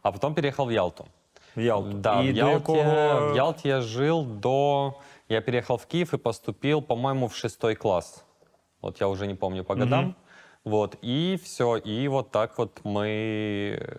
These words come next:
Speaker 1: переехали в Киев.
Speaker 2: А батьки? Можеш розповісти про батьків?
Speaker 1: Ну шо, мама з Чаплинки і папа
Speaker 2: А чим
Speaker 1: тоже.
Speaker 2: займаються? Ну, якась, е,
Speaker 1: Так,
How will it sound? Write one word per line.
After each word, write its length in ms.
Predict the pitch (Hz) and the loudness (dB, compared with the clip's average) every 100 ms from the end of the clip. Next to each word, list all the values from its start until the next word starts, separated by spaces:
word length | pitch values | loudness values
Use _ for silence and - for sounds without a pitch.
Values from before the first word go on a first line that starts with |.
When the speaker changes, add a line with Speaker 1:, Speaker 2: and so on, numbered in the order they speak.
| - - | -16 -6
Speaker 1:
переехали 460 | 98 98 98 104 98 | -2 0 -2 -4 -6
в 80 | |
Киев. 280 | - 101 117 - | -6 -6 -6 -4
Speaker 2:
А 100 | - | -4
батьки? 440 | 120 131 - 120 117 | -2 -2 -2 -4 -4
Можеш 220 | 135 143 170 | -4 -4 -6
розповісти 420 | 165 143 - 120 | -6 -8 -8 -8
про 140 | - | -8
батьків? 440 | 113 - 117 104 - _ _ _ _ _ - | -8 -10 -14 -16 -20 _ _ _ _ _ 0
Speaker 1:
Ну 160 | 160 | 0
шо, 380 | 156 - 135 113 | 2 0 2 2
мама 720 | 104 143 175 139 120 107 104 98 | 2 0 0 0 2 0 0 -2
з 560 | - - - 113 107 | -8 -14 -8 -4 -4
Чаплинки 760 | 92 98 104 113 120 - 104 101 - | -6 -6 -2 -2 -2 -4 -6 -6 -6
і 320 | 110 123 123 120 | -4 -2 -4 -2
папа 420 | 107 107 107 101 | 0 0 0 0
Speaker 2:
А 60 | - | 0
чим 180 | - 131 | 0 2
Speaker 1:
тоже. 80 | |
Speaker 2:
займаються? 500 | 123 131 175 190 143 | 2 2 2 0 0
Ну, 120 | 131 123 | 0 0
якась, 520 | 113 120 - - - | 0 -2 -4 -14 -8
е, 100 | 110 | 0
Speaker 1:
Так, 240 | 123 104 | 2 2